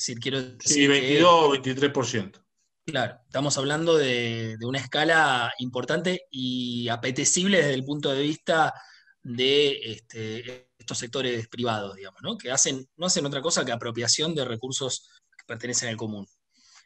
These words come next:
Speaker 1: Este, este intento de pampeanizar, digamos, porque vos decís, hace veinte años se desmadró,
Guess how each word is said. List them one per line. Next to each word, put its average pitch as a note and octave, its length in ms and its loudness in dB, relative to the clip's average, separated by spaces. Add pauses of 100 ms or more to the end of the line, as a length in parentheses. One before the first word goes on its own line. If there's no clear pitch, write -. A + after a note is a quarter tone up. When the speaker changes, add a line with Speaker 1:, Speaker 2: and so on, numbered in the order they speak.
(100)
Speaker 1:
Este, A#2+ 1080 -4 (920)
este G3 220 2
intento G3 340 2
de F3+ 60 -2
pampeanizar, C#3 720 2
digamos, B2+ 440 -2
porque B2 160 -2
vos D3+ 160 2
decís, D#3 400 -2
hace D3 160 -2
veinte D#3+ 220 0
años F3 160 2
se D3+ 80 0
desmadró, C#3 600 0